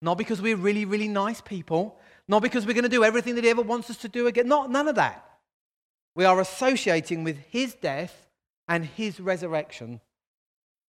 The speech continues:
ourselves. So we trust our life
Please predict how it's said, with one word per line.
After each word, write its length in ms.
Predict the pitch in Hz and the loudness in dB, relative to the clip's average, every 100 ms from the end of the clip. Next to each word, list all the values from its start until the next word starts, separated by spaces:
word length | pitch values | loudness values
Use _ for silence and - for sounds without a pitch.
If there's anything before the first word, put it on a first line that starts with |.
| _ _ _ _ _ - | _ _ _ _ _ -8
ourselves. 720 | 143 - 131 113 104 - - _ _ _ _ _ _ _ | -8 -6 -6 -6 -12 -20 -20 _ _ _ _ _ _ _
So 160 | - 202 | 2 4
we 160 | 196 196 | 4 -2
trust 500 | - 247 254 - 240 | -4 -2 -2 -2 2
our 200 | 220 214 | 2 4
life 420 | 208 190 165 | 4 4 2